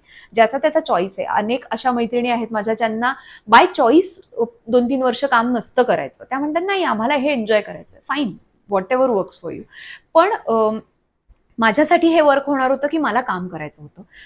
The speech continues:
So मी literally, मला आठवतंय पहिलं रेकॉर्डिंग केलं मी सतरा दिवसाची शार्वी असताना.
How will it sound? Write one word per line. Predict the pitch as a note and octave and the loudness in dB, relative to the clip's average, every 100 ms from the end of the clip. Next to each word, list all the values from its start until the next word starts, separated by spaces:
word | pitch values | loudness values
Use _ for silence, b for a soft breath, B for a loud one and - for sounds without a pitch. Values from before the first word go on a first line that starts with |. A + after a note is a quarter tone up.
| B B3+ | B -4
So | B3+ | 0
मी | D4 C4 | 0 -2
literally, | C#4 C#4+ D4+ D#4+ | -2 -2 0 0
मला | C4 B3 | 2 2
आठवतंय | B3+ C#4 D4 | 2 -2 -4
पहिलं | D4+ A#3+ G3+ B3 | -4 -4 -2 -2
रेकॉर्डिंग | C4 C4 B3+ C4+ | -2 -2 -4 -4
केलं | C4 A#3 | -4 -4
मी | A#3+ C4+ | -2 -4
सतरा | - A#3 - A3 | -8 -12 -2 0
दिवसाची | A3 G3+ F3+ F3+ | 0 -2 -8 -10
शार्वी | F3+ D3+ D3 | -12 -10 -12
असताना. | C#3+ - | -16 -20